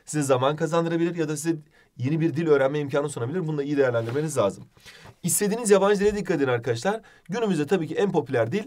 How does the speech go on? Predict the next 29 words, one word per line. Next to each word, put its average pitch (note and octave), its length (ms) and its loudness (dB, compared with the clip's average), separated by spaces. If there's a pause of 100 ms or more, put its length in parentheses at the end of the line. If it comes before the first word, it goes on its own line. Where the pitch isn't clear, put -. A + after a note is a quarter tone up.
(160)
İngilizce. C#3+ 440 0
İngilizceyi C#3+ 400 0
iyi D3+ 160 0
öğrenmek D3 460 2
gerçekten C#3 560 0
gerekli. B2+ 520 -2 (200)
Sonrasında F#3+ 680 0
Almanca, C#3 680 4
sonrasında D#3 420 -2
Fransızca B2+ 580 -2
ve B2+ 120 -2
buna C3+ 200 0
benzer G#2+ 340 -2
diller C3 200 2
şeklinde C3 300 -8
devam C#3 200 2
ediyor. F#2+ 260 -12
Ama G3+ 280 2 (220)
şu - 200 -4
önemli, F3 420 4 (280)
eğer D3 220 6
çok A#3+ 220 -4
çok F#3+ 180 -8
iyi F3 140 -4
bir D#3+ 80 2
lisenin D3 440 -6 (220)
Almanca D#3 420 4
bölümünü B2 240 -2
kazandıysanız A#2 600 -6